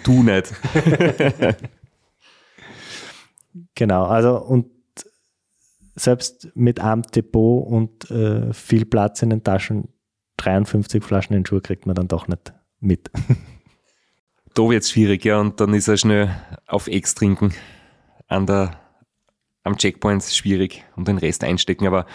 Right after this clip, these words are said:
Speaker 1: damit man sich vielleicht ein bisschen was vorstellen kann.
Speaker 2: Ganz am Schluss möchte ich noch sagen, also wir haben jetzt wieder gewitzelt über mein Licht und, äh, über das, also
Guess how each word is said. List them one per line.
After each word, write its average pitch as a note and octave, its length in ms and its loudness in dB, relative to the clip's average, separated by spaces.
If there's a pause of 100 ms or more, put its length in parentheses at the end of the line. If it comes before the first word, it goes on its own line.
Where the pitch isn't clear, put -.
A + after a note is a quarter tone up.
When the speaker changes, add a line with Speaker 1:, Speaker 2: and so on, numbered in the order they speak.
(220)
Speaker 1:
damit A2+ 240 2
man A2+ 80 2
sich - 140 0
vielleicht F#2+ 260 0
ein - 40 -20
bisschen F#2+ 160 -4
was F2 100 -6
vorstellen F2+ 340 -2
kann. F2 220 -4 (600)
Speaker 2:
Ganz A#2+ 440 -2
am C3 100 4
Schluss D3+ 360 2
möchte D3+ 260 2
ich C#3+ 40 4
noch C#3+ 80 6
sagen, C#3 220 2
also A#2+ 380 2
wir A#2 100 2
haben A#2 140 2
jetzt A2+ 240 -6
wieder G#2+ 180 2
gewitzelt A#2 720 -4
über A2+ 140 2
mein G#2 200 2
Licht A#2+ 380 0
und, G#2 140 -4 (160)
äh, - 180 -18 (100)
über G#2+ 640 0 (240)
das, - 400 -2
also F#2+ 320 -2